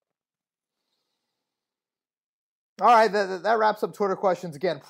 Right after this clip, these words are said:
probably, I'm not expecting too much from the Colts, but, you know, one pod next week. We'll get into more Twitter questions then and, uh, any other news that breaks regarding the Colts and free agency. I just felt like we needed to come with two this week, uh,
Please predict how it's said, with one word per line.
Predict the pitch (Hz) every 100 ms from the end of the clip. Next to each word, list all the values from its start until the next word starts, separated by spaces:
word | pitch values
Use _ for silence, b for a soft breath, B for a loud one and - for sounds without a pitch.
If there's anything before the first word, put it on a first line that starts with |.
| -
probably, | 214 233 254 247 247 247 220
I'm | 190
not | 190 202
expecting | - 208 175 165
too | 202
much | 196
from | - 180
the |
Colts, | 175 190 185 180 -
but, | 160 143 165
you | 185
know, |
one | 160 175 180
pod | - 165 165
next | 170 -
week. | 170 165
We'll | 143
get | 180 170
into | 170 139
more | 120 127 139 156 165 170 _ _ _ _ _
Twitter | - 170 160
questions | 165 160 - 160 127
then | 139 147 151 151 147 147 -
and, | 123 120
uh, | 120 110
any | 139 143
other | 139 131
news | 135 135 131
that | 107
breaks | 123 127 127
regarding | 131 123 123 120
the |
Colts | - 123 -
and | 110
free | 117 117
agency. | 127 123 120 - 135 127 _ _ _ -
I | -
just | 143 -
felt | 175 147
like | 143
we | 143
needed | 139 127
to |
come | 123 131
with | 120
two | - 131 123
this | 117 -
week, | 120 117 - _ _ _ _ _ -
uh, | 107